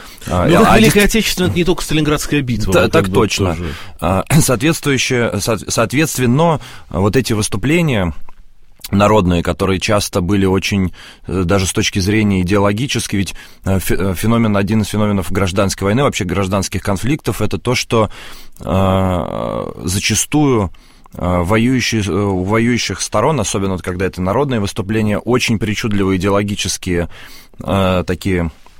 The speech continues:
Speaker 1: установки, э, и, и иногда даже непонятно, а почему они там воюют, э, допустим,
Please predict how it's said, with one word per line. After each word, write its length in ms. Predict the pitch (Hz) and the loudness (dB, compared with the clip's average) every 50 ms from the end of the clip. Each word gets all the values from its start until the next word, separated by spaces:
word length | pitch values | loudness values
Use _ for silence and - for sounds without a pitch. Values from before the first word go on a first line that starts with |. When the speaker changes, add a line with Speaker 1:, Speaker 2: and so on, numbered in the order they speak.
| - - - - - - - - - - - - | -18 -16 -16 -16 -16 -18 -16 -12 -12 -12 -8 -4
Speaker 1:
установки, 640 | - 107 - - 120 113 117 117 107 - - - 85 - | -4 -2 0 2 4 4 6 6 6 4 4 2 0 -2
э, 320 | - 76 87 87 85 87 82 | -2 0 0 0 0 0 0
и, 340 | 62 76 80 76 71 82 | -2 -2 -4 -2 -2 -2
и 40 | 92 92 | 0 0
иногда 280 | 92 95 95 87 110 | 0 0 0 0 0
даже 180 | 98 104 90 107 | 0 0 0 0
непонятно, 500 | 107 87 101 104 110 104 - - 95 92 | 0 0 0 0 0 0 0 0 0 -2
а 40 | 90 | -2
почему 360 | - - - 101 104 101 98 | -2 -4 -4 -2 0 0 2
они 500 | 95 92 90 87 87 85 85 85 85 80 | 2 0 0 0 0 0 0 0 -2 -2
там 180 | - 85 82 80 | -4 -4 -4 -2
воюют, 500 | 73 92 92 95 95 87 85 80 - - - | 0 0 0 0 0 0 -2 -2 -4 -6 -4
э, 160 | 80 78 78 | -4 -2 -2
допустим, 580 | 73 80 80 - 87 85 - - 78 76 69 | -2 -4 -4 -4 -4 -6 -6 -6 -6 -6 -6